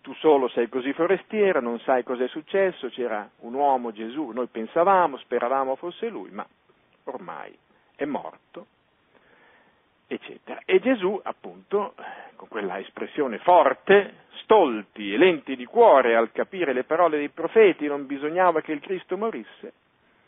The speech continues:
E da lì comincia, ecco, la sua catechesi, la sua parola.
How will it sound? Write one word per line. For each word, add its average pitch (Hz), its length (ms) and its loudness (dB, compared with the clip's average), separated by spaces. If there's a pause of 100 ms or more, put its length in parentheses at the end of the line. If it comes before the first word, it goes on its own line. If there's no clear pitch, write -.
(720)
E 185 120 4
da 247 140 8
lì 156 260 4
comincia, 165 720 -2
ecco, 160 300 2
la 156 120 4
sua 147 440 -2
catechesi, 147 880 2
la 120 200 -4 (120)
sua 135 320 -4
parola. 135 540 2